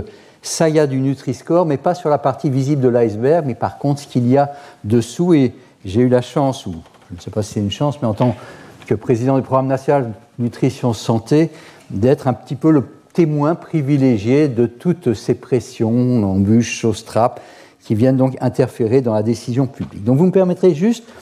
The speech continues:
de rappeler un petit peu le, le cadre général du processus de décision en santé publique. Donc au départ, bien sûr, il y a la recherche qui vient générer, euh, du savoir, de la connaissance,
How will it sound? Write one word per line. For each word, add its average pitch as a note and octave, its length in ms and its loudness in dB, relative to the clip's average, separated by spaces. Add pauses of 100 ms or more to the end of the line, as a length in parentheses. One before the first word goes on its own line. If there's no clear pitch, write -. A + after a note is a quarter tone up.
(280)
de A#2 140 2
rappeler F#3 440 0
un F3+ 120 2
petit C#3 180 -6
peu F3+ 220 4
le, A#2+ 260 0 (280)
le A#2+ 120 0
cadre D3 400 0
général C#3+ 640 -2 (580)
du A2 280 2
processus D#3+ 720 -2
de C3 100 0
décision C3+ 680 -2
en D#3 140 0
santé C3+ 340 -2
publique. F#2+ 320 -8
Donc C3 220 2
au C#3+ 60 6
départ, D3+ 500 2 (320)
bien A2+ 100 -4
sûr, F3+ 440 0
il B2 180 0
y B2 80 2
a B2 260 2
la A#2+ 160 2
recherche A2+ 760 -2
qui - 180 -8
vient G#2+ 280 -2 (400)
générer, B2+ 600 4
euh, F#2+ 120 -2
du F2 200 -12
savoir, D3+ 540 0
de A#2+ 100 0
la G#2 120 2
connaissance, C#3 880 -4